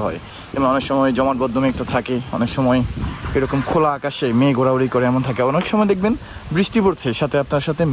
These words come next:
মেঘের যে একটা আলিঙ্গন, সব কিছু সংমিশ্রণে মিলেমিশে একাকার হয়ে থাকে। যারা এই বর্ষায় সাজেকে আসতে চাচ্ছেন বা যারা জিজ্ঞেস করছেন যে বৃষ্টি হচ্ছে কিনা বা মেঘ দেখা যাচ্ছে কিনা,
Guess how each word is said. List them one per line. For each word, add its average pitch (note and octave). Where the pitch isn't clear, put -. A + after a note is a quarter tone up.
মেঘের D#3+
যে D#3
একটা D3+
আলিঙ্গন, C#3
সব -
কিছু D#3
সংমিশ্রণে F#3
মিলেমিশে E3
একাকার A#2+
হয়ে G#2+
থাকে। G2+
যারা C3+
এই D#3
বর্ষায় E3+
সাজেকে D3+
আসতে -
চাচ্ছেন D3+
বা A#2
যারা B2
জিজ্ঞেস C#3+
করছেন D#3
যে C#3
বৃষ্টি D#3
হচ্ছে E3
কিনা E3
বা B2+
মেঘ F3
দেখা E3
যাচ্ছে A#2+
কিনা, D#3+